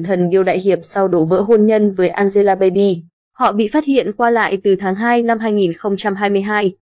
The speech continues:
Theo một trăm sáu mươi ba, Diệp Kha và Huỳnh Hiểu Minh rạn nứt từ sau tháng hai. Trước đó,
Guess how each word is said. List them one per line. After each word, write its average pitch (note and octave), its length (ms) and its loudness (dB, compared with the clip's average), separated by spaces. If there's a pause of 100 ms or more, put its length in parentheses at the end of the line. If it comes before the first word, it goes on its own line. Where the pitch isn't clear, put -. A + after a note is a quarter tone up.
(140)
Theo G3 180 0
một F#3 220 0
trăm G3+ 220 0
sáu F#3 200 -2
mươi A3+ 140 2
ba, A3+ 300 2 (220)
Diệp A#3 240 2
Kha B3+ 260 0
và A3 120 -2
Huỳnh F#3 320 2
Hiểu F3+ 200 2
Minh G3+ 260 4
rạn G#3 280 -2
nứt D4+ 120 2 (100)
từ G3+ 140 2
sau F#3+ 300 -2
tháng F3+ 140 -2
hai. G#3 320 0 (220)
Trước A3+ 200 -4
đó, F#3+ 340 2